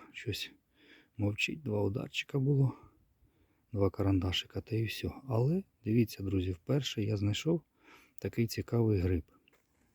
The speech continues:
Гадаю, що відкриття по грибу синяножка відбулося. Відбулося на славу, як то кажуть. Да, багато цікавих грибів теж зустрів,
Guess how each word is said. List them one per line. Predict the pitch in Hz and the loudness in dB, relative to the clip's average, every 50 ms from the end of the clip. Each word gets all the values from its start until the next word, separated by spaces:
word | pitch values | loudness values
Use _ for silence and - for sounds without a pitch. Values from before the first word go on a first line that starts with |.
| _ _ _ _ - - - - - - - - | _ _ _ _ -20 -20 -20 -20 -20 -20 -16 -6
Гадаю, | - 98 107 110 110 123 113 104 101 95 | 0 2 2 4 6 6 6 6 6 4
що | - - - 113 104 95 92 85 - - - _ _ _ _ _ _ _ _ _ - | 2 0 2 2 2 2 2 -2 -6 -12 -20 _ _ _ _ _ _ _ _ _ -6
відкриття | 110 110 - - - 113 120 120 - - 117 104 95 87 87 - _ | -4 -4 -4 0 4 4 4 4 4 2 2 2 2 2 0 -4 _
по | - 113 104 92 | -2 0 0 2
грибу | 90 90 117 110 101 98 92 87 | 2 2 0 0 0 0 0 -2
синяножка | - - - 98 92 92 92 90 92 92 90 - - - 160 165 - _ - | -4 -4 -2 0 0 2 2 2 0 -2 -4 -4 -4 -2 -2 -2 -4 _ -4
відбулося. | 110 98 95 92 98 101 98 104 104 113 - - - 160 151 - _ _ _ _ - - _ _ _ _ _ _ _ _ _ _ _ _ _ _ _ _ _ _ _ _ - | -4 -2 -2 0 0 0 0 0 0 0 -2 -4 -4 -6 -6 -6 _ _ _ _ -20 -20 _ _ _ _ _ _ _ _ _ _ _ _ _ _ _ _ _ _ _ _ -4
Відбулося | 101 104 107 101 101 113 117 117 117 101 - - | -2 -2 -2 2 4 6 8 8 6 6 4 -2
на | 98 98 101 92 | -2 -2 0 -2
славу, | - - 107 101 98 98 98 101 120 143 135 - _ _ - | -4 -4 -4 -2 0 0 0 2 2 0 0 -2 _ _ -12
як | 113 - - | -12 -12 -10
то | - 120 | -12 -10
кажуть. | - - 131 131 127 131 127 - - _ _ _ _ _ _ _ - _ _ _ _ _ _ - | -4 0 2 2 2 0 -2 -4 -10 _ _ _ _ _ _ _ -20 _ _ _ _ _ _ -6
Да, | 104 98 104 107 107 101 | -2 0 2 2 2 2
багато | 98 110 107 104 113 110 - 104 | 2 2 4 4 4 2 2 -2
цікавих | - - 98 - - 110 104 98 90 | -6 -6 -6 -4 -2 0 2 2 2
грибів | 95 107 98 90 95 107 131 | 2 2 2 2 0 -2 -4
теж | - - - 175 165 | -4 -4 -2 2 2
зустрів, | 175 180 - - - 147 165 165 160 156 - | 2 2 2 0 -2 0 2 2 2 0 -2